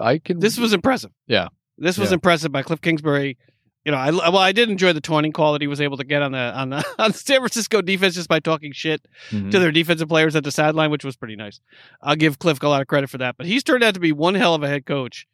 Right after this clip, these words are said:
Speaker 1: Mm-hmm.
Speaker 2: You know, you know, they tailed off at the end, or they trailed off at the end last year. Maybe partially his fault, maybe not.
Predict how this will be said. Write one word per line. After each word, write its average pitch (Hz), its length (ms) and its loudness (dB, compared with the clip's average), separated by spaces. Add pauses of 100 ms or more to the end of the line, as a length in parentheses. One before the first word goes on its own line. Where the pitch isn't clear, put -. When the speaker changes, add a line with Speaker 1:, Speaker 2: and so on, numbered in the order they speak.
(120)
Speaker 1:
Mm-hmm. 104 340 -8
Speaker 2:
You 160 60 4
know, 135 140 2 (720)
you 214 80 -4
know, 175 100 4
they 196 140 4
tailed 226 320 2
off 214 180 4
at 190 80 -8
the 180 160 2
end, 180 160 4
or 175 60 2
they 175 80 2
trailed 160 280 2
off 151 100 2
at 147 60 -8
the 151 80 -2
end 143 120 -2
last 135 260 -6
year. 127 320 -8 (1600)
Maybe 185 460 0 (160)
partially 170 440 2
his 160 120 2
fault, 147 280 2
maybe 147 200 -2
not. 120 280 -6